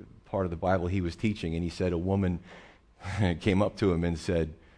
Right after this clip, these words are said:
"Now he was married, Chuck Smith, that this woman was gonna be his wife." Whoa,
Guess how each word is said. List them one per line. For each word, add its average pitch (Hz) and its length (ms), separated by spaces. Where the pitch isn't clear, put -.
"Now 104 140
he 113 100
was 104 180
married, 110 420
Chuck 85 220
Smith, 65 300
that 80 320
this 101 180
woman 107 260
was 90 120
gonna 85 180
be 92 160
his 85 240
wife." 87 420
Whoa, 85 580